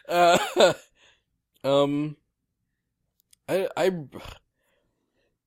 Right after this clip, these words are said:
I think the, I, I think the era of Pokemon ever having a meaningful post-game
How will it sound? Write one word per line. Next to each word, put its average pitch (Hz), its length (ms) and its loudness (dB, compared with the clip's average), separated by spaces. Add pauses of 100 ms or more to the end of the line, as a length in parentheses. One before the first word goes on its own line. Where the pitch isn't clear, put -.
(440)
I - 80 -6
think - 540 -6 (400)
the, 117 340 -10 (1120)
I, 107 340 -6 (120)
I 120 60 -8
think 170 200 -4
the 160 200 -6
era 123 480 -2
of 107 220 -4
Pokemon 120 420 -8
ever 98 260 -8
having 95 340 -6
a 92 40 -10
meaningful 92 520 -14
post-game 98 840 -10